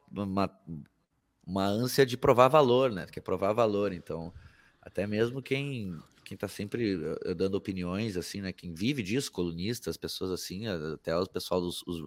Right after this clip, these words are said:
os reacts aí que tem também, é, é, é muito um negócio assim, de tu tá, tá bot-,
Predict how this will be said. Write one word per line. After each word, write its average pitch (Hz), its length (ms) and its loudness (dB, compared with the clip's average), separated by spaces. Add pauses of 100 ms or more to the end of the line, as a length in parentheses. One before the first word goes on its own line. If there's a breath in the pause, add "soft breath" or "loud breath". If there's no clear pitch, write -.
os - 440 -10 (240)
reacts 85 640 -2
aí 85 140 -2
que - 100 -18
tem 87 180 -6
também, 87 320 -8 (540 loud breath)
é, 107 400 8 (240)
é, - 300 0
é 120 40 2
muito 156 600 0 (600)
um - 60 -12
negócio 120 340 2
assim, - 160 -6
de - 140 -10
tu - 100 -16
tá, - 200 -2
tá 117 200 0
bot-, 123 320 2